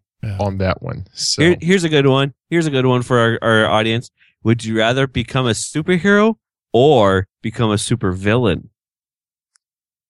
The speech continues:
Speaker 1: Hmm.
Speaker 2: Would you rather be James Bond or be Jason Bourne?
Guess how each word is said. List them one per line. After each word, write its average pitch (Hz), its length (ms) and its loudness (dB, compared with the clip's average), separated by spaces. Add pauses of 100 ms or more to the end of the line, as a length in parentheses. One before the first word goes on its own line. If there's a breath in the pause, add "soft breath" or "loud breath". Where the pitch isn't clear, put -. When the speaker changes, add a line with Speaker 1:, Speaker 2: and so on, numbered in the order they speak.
(380 loud breath)
Speaker 1:
Hmm. 117 380 4
Speaker 2:
Would 170 160 6
you 185 100 4
rather 160 320 4
be 127 320 0
James 123 380 2
Bond 120 600 0
or 110 140 4
be 123 240 4
Jason 117 500 2
Bourne? 95 480 0